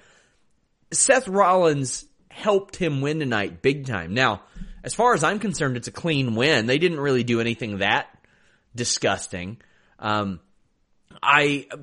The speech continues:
one note I, I had early on, the babyface and heel corners were switched. Usually the baby faces are in the top left corner of your screen.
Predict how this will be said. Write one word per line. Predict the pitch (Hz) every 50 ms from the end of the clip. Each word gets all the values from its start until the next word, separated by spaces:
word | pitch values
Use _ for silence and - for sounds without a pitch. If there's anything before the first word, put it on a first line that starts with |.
| 143 110 117
one | 165 139 135 175 190 220 220 208 202 202 - 180 180
note | 170 165 160 165 185 190 - -
I, | 151 151 151 143 139 -
I | 123 135 139
had | 139 139 135 131 131 135 143 143
early | 107 135 135 131 123
on, | 120 120 123 127 139 143 139 - _ _ _ _ _ _ _
the | 127 127
babyface | 123 139 151 156 160 135 165 151 131 139
and | 131 123
heel | 123 123 120 120 117
corners | - - 107 98 95 92 90 -
were | 85 87
switched. | - - - - 92 82 - - - - - _ _ _ _ _ -
Usually | 131 151 170 214 214
the | 180 147
baby | 160 151 151 156 160
faces | 151 165 147 135 117 110 110
are | 120 117
in | 110 110
the | 104 104
top | - - 139 147 156 - -
left | 139 135 135 135 -
corner | - - 143 131 123 120
of | 117 107
your | 110
screen. | 104 - - - 127 117 117 120 120 127 131